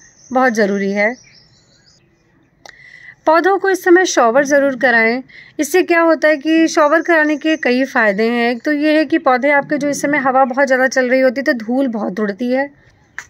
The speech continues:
तो धूल बहुत ज़्यादा पत्तियों पे अट जाती है, जिसकी वजह से ये देखें, ये गंदी सी लगने लगती हैं।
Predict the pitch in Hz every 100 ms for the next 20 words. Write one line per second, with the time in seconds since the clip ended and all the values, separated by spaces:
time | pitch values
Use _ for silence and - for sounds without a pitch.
0 | _ _ _ _ - - _ _ _ 320
1 | 269 311 330 339 311 330 320 330 320 -
2 | 302 311 320 302 285 269 262 233 240 247
3 | 233 - 269 247 240 269 262 226 214 254
4 | 240 240 254 - 226 240 233 277 277 214
5 | 220 220 214 240 220